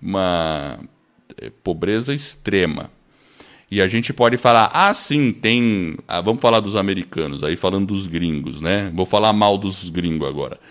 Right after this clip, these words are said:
"Ah, mas eles ficam", é, não só os gringos, né, os americanos, mas tem a China. A China, o pessoal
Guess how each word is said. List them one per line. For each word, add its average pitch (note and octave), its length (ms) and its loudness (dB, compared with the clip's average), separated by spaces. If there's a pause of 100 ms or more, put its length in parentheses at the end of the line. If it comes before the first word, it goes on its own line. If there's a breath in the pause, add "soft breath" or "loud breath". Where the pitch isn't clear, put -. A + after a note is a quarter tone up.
(140 loud breath)
"Ah, F#3+ 280 4
mas C#3+ 240 2
eles F#3 280 2
ficam", F3+ 280 -4 (600)
é, G2+ 200 -6 (120)
não C4 200 2
só E3+ 240 6
os B2+ 120 0
gringos, A2 440 2
né, G#2 120 2
os G2 140 2
americanos, G2 640 2
mas F#2 240 0
tem B2+ 160 4
a D3+ 80 4
China. C3 480 4
A - 20 -6
China, F#3 320 -2
o F3 40 -2
pessoal E3 560 0